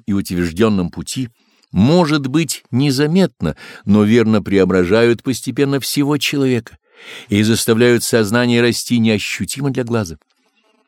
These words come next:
Идет духовная трансмутация всей сущности человека и замена в нем старого новым. Если нечто принято в сознании и поставлено на принятом печать его утверждений,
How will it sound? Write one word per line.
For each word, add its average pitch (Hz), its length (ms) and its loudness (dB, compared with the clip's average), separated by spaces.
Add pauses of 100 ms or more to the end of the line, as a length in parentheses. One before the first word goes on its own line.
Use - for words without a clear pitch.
(220)
Идет 95 320 2
духовная 131 800 2
трансмутация 110 1200 -4 (260)
всей 139 380 2
сущности - 680 -4
человека 139 520 -2 (300)
и 107 140 2
замена 107 480 2
в 82 60 -8
нем 71 240 -12
старого 110 600 -4
новым. 82 280 -6 (840)
Если 117 680 2
нечто 120 540 -2
принято 117 480 -2
в - 60 -14
сознании 92 580 -4 (680)
и 104 120 2
поставлено 110 800 0 (260)
на 95 140 -2
принятом 113 460 0
печать 107 440 -2
его 98 140 -4
утверждений, 87 640 -4